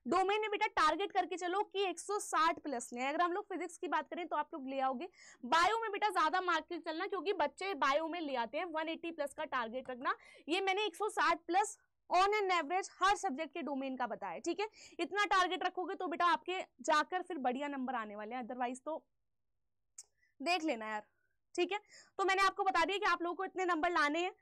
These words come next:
क्योंकि बहुत सारे पूछे थे, "मैम इसमें कितने लाने हैं, उसमें कितने लाने हैं?" तो इतना मन में टारगेट रखना है। जब भी मॉक टेस्ट देख रहे हो तो सोचो कि इसके पास का नंबर बन रहा है, नहीं बन रहा है,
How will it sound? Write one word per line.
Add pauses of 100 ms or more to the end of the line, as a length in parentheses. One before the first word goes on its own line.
(200)
क्योंकि
बहुत
सारे
पूछे
थे,
"मैम
इसमें
कितने
लाने
हैं,
उसमें
कितने
लाने
हैं?"
तो
इतना
मन
में
टारगेट
रखना
है।
जब
भी
मॉक
टेस्ट
देख
रहे
हो
तो
सोचो
कि
इसके
पास
का
नंबर
बन
रहा
है,
नहीं
बन
रहा
है,